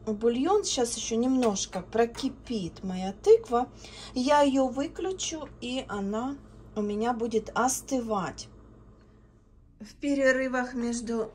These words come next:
готовкой всё-таки стараюсь лежать, отдыхать.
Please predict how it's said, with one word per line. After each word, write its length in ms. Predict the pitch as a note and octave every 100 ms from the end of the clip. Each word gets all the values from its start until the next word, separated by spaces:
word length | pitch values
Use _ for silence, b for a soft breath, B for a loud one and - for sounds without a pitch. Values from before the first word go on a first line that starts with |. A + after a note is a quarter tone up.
| -
готовкой 800 | A3+ A#3+ A#3+ D#4+ G4+ - C4 B3+ -
всё-таки 520 | - - A#3+ C4 B3+ A#3
стараюсь 800 | - C4+ B3+ A3+ G3+ G3+ - A#3+
лежать, 640 | A#3+ A#3+ C4 E4+ G4 D#4+
отдыхать. 760 | A3 G#3+ A3 - D4+ F4 F4+